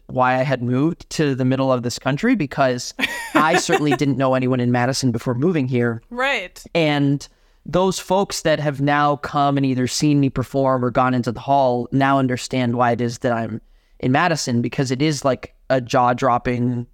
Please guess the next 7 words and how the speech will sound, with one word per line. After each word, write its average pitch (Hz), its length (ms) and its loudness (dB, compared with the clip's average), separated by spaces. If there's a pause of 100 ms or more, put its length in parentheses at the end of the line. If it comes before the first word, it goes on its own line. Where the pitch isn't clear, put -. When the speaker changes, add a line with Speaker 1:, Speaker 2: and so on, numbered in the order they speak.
(140)
Speaker 1:
just 151 220 0
from 135 180 2
a 127 60 2
visual 165 340 0
perspective, 120 580 -2
it's - 160 -2
so 120 580 0